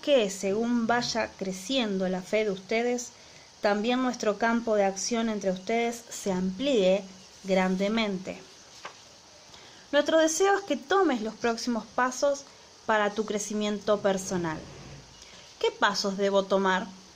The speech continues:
Uno, hazte parte de la familia Cristo en nosotros. Dos, únete a un ministerio o curso.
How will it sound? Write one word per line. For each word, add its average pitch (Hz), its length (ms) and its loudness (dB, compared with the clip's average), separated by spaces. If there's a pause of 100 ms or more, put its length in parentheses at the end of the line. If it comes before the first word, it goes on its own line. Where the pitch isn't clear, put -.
(560)
Uno, 247 460 0 (340)
hazte 269 340 2
parte 226 400 0
de 233 120 4
la 196 100 2
familia 190 540 0
Cristo 175 260 -8
en 196 80 -2
nosotros. - 720 0 (1080)
Dos, - 480 0 (460)
únete 226 680 2
a 214 120 0
un 247 260 0
ministerio 233 800 2
o 196 140 2
curso. 180 580 -4